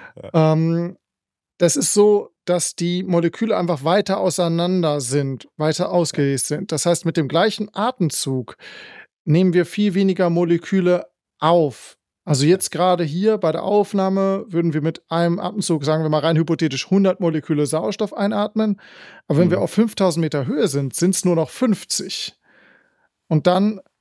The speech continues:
Speaker 2: ähm, kann der Körper in diesem ersten Schritt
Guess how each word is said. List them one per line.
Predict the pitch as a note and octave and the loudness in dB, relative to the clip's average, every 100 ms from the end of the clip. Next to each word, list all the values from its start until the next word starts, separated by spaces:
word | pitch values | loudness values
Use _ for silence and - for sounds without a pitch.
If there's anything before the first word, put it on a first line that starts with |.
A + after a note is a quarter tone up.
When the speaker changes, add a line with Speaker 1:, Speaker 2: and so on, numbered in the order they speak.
| _ _ - | _ _ 0
Speaker 2:
ähm, | D#3+ D#3+ E3 E3 F3+ _ _ | 2 2 0 -2 -6 _ _
kann | - E3+ | -4 2
der | F#3 | 2
Körper | E3 F#3 F#3 F3+ F3 - _ _ - | 2 0 0 0 -2 -6 _ _ -4
in | D#3+ | -2
diesem | D#3+ G3 | -2 -2
ersten | F#3+ F3 E3 | -2 0 -4
Schritt | - E3+ G#3 - | -2 0 0 -4